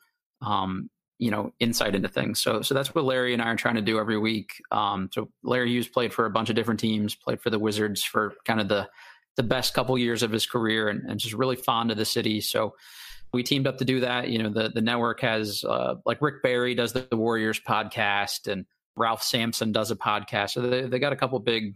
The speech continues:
former N B A names and threw a couple names out there. The last big name we had was Gilbert Arenas two episodes ago. That was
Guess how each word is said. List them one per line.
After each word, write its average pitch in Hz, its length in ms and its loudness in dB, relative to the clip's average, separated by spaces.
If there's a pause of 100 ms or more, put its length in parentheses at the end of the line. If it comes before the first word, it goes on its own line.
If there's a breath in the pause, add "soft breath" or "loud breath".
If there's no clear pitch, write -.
(100)
former 135 240 2
N 123 140 2
B 113 120 2
A 110 100 2
names 107 380 0
and 101 140 -4 (600 soft breath)
threw 135 120 2
a 127 40 0
couple 135 240 0
names 120 260 0
out 113 180 0
there. 110 220 2
The 110 80 -6
last 123 300 0 (360)
big 123 140 2
name 117 240 2
we 117 80 2
had 113 180 2
was 104 120 -4
Gilbert 110 340 0
Arenas 107 720 -2
two 127 180 0
episodes 113 520 -2
ago. 110 360 0
That 110 120 0
was 107 220 -2